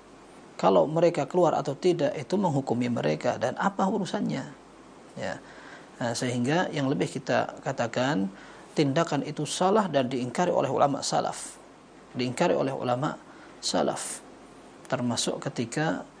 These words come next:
ada berbagai pemberontakan yang terjadi. Ya. Dan, eh, orang-orang Khawarij yang sampai memberontak kepada Uthman,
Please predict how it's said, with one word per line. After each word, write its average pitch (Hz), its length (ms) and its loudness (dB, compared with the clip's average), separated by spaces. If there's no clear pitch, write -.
ada 139 240 0
berbagai 127 720 0
pemberontakan 135 680 0
yang 165 160 -4
terjadi. 160 500 -4
Ya. 113 240 -4
Dan, 113 560 -2
eh, 120 400 2
orang-orang 147 420 2
Khawarij 123 720 0
yang 127 220 -2
sampai 139 400 0
memberontak 139 640 0
kepada 120 560 -2
Uthman, 135 560 2